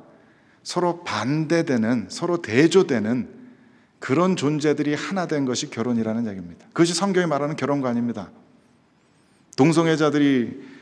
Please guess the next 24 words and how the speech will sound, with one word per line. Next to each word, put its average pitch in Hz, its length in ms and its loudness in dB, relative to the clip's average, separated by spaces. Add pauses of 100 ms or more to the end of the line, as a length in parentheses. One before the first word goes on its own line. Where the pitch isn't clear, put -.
결혼을 135 800 4
남녀 156 340 4
간의 151 180 4
결합이 139 280 2
아니라 127 260 2
투 185 260 -2
어덜츠 165 500 0
간의 143 300 0
결합이라고 123 540 -2
얘기하지만, 110 280 -4
그것은 147 180 -6
성경적인 175 800 -2
결혼관과는 127 520 -2
맞지 127 240 -10
않는 151 180 -6
것 147 80 -6
같습니다. 110 460 -12 (1900)
성경은 165 360 0
분명히 151 520 0
가정이라는 156 580 0
공동체를 143 600 2
창-, 156 240 -8 (140)
하나님께서 151 380 -4
창조하시면서 131 960 -2